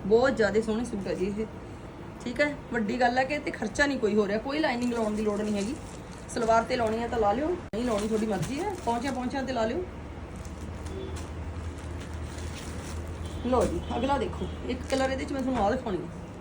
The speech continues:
ਬਹੁਤ ਸੋਹਣਾ ਕਲਰ ਹੈ ਜੀ, ਕਲਰ ਸਾਰੇ ਬਹੁਤ ਸੋਹਣੇ ਆ। ਇਹ ਲਓ, ਬਹੁਤ ਪਿਆਰੇ ਸੂਟ ਹੈ।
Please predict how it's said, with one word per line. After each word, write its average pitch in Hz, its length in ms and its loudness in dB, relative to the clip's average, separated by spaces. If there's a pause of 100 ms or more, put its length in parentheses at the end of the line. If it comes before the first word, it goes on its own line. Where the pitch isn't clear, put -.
(1400)
ਬਹੁਤ 277 180 6
ਸੋਹਣਾ 262 220 2
ਕਲਰ 202 260 0
ਹੈ 143 80 0
ਜੀ, 180 60 0
ਕਲਰ 285 220 6
ਸਾਰੇ 226 260 6
ਬਹੁਤ 247 180 6
ਸੋਹਣੇ 247 220 -2
ਆ। 208 80 0 (1000)
ਇਹ 196 180 0 (120)
ਲਓ, 208 200 2 (4000)
ਬਹੁਤ 226 260 2
ਪਿਆਰੇ 233 260 2
ਸੂਟ 240 240 -2
ਹੈ। 285 120 2